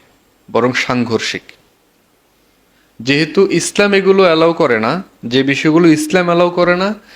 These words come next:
সেই বিষয়গুলোকে আমরাও মানি না। গণতন্ত্রের যে বিষয়গুলো ইসলাম অ্যালাউ করে,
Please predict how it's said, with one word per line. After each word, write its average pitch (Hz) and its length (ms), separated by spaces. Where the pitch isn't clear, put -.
সেই 170 260
বিষয়গুলোকে 170 640
আমরাও 123 380
মানি 101 260
না। 85 140
গণতন্ত্রের 175 680
যে 175 200
বিষয়গুলো 190 500
ইসলাম 160 360
অ্যালাউ 123 280
করে, 110 260